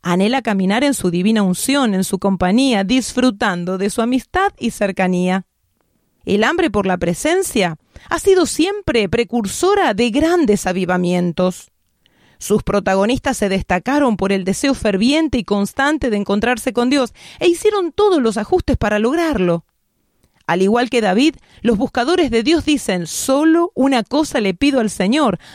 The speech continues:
habitar en la casa del Señor por el resto de mi vida.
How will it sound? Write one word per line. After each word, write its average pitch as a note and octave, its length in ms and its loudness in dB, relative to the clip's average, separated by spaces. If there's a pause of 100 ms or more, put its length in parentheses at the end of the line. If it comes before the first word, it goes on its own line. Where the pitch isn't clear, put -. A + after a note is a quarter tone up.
(100)
habitar D#4 640 2
en G#3+ 140 2
la F#3+ 100 0
casa A#3 300 -2
del G#3 160 0
Señor A#3+ 400 0
por A3+ 160 0
el A3+ 140 2
resto E4+ 520 0
de F3+ 140 0
mi F3+ 140 0
vida. F#3 380 0